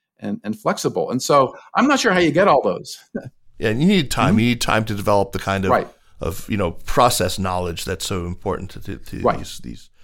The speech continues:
Speaker 2: technologies. I mean, so, uh,
Speaker 1: Right.
Speaker 2: so what I really worry about is, you know, these measures from the U S actually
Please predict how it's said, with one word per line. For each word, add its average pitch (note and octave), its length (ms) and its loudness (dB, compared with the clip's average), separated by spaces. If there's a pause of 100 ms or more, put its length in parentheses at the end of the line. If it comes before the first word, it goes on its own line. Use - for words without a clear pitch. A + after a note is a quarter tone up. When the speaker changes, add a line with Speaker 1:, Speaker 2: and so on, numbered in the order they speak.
Speaker 2:
technologies. F#2 640 -8 (400)
I E3 80 4
mean, F3 160 6
so, D#3+ 380 4 (200)
uh, A#3 60 2
Speaker 1:
Right. A#3 200 -2 (100)
Speaker 2:
so D#3+ 320 4
what F3+ 80 6
I D#3+ 60 6
really C3 240 6
worry A2 220 4
about F#2 220 0
is, F#2+ 160 -4
you A2 60 -2
know, G#2 80 -2
these G#2 180 -4
measures A#2 400 0
from - 140 -4
the F#2+ 80 -2
U G2 160 0
S G2 180 -4
actually G2+ 540 -4